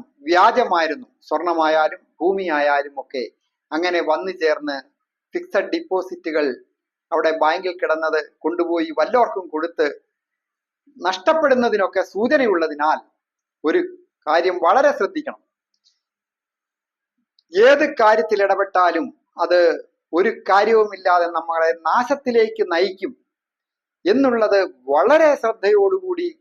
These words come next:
ഏഹ്, നോക്കേണ്ടതും ശ്രദ്ധിക്കേണ്ടതും ചെയ്യേണ്ടതുമാണ് ഓരോ കാര്യങ്ങൾ ഇടപെടുമ്പോൾ. വിവാഹ ദാമ്പത്യ ഭാവമായാലും ദാമ്പത്യ കാര്യമായാലും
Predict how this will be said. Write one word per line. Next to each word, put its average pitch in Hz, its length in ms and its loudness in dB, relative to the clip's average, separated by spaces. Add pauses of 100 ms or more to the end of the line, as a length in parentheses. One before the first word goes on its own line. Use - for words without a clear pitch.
(1200)
ഏഹ്, 135 320 -8
നോക്കേണ്ടതും 190 760 -2
ശ്രദ്ധിക്കേണ്ടതും 185 880 -4
ചെയ്യേണ്ടതുമാണ് 220 800 0 (220)
ഓരോ 220 380 4
കാര്യങ്ങൾ 170 460 0
ഇടപെടുമ്പോൾ. 135 460 -4 (880)
വിവാഹ 175 380 2 (260)
ദാമ്പത്യ 175 500 0
ഭാവമായാലും 151 960 0 (460)
ദാമ്പത്യ 156 360 -2
കാര്യമായാലും 143 760 0